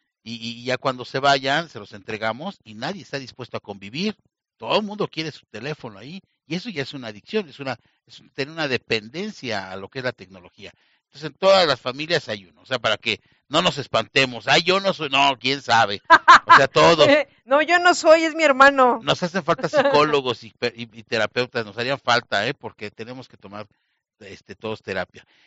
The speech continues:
Speaker 1: Y bueno, fíjate que han pasado muchas situaciones a consecuencia del consumo de sustancias. Ha habido padres que han tenido que prostituir a sus propias, es-, este, hijos. Han prostituido a sus hijos y los han vendido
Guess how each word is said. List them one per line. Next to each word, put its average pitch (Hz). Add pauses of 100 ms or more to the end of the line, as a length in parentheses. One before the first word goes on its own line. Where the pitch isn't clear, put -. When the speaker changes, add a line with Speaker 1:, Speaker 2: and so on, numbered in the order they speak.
(140)
Speaker 1:
Y 135
bueno, 190
fíjate 226
que -
han 185
pasado 175
muchas 165
situaciones 151
a 175
consecuencia 196
del 143
consumo 165
de 135
sustancias. 131 (480)
Ha 131
habido 156
padres 160
que 139
han 139
tenido 143
que 123
prostituir 120
a 110
sus 110
propias, 127
es-, -
este, 104
hijos. - (760)
Han 139
prostituido 139
a -
sus -
hijos 143
y 113
los 101
han 120
vendido 98